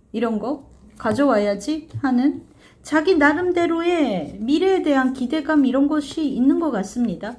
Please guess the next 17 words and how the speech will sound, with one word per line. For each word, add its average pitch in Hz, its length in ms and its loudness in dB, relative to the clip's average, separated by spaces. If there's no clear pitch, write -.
그래도 285 600 -4
스타카드 254 640 -4
이렇게 208 260 -4
나오네요. 190 640 -2
음, 160 240 -8
그래서 208 460 -4
앞으로에 302 720 2
대해서, 185 640 -4
음, 208 320 0
잘 190 240 -6
해봐야 269 400 0
되겠다 170 400 -8
하는 190 340 -4
마음이 165 480 -2
있는 214 280 2
것 185 100 -2
같아요. 165 560 -8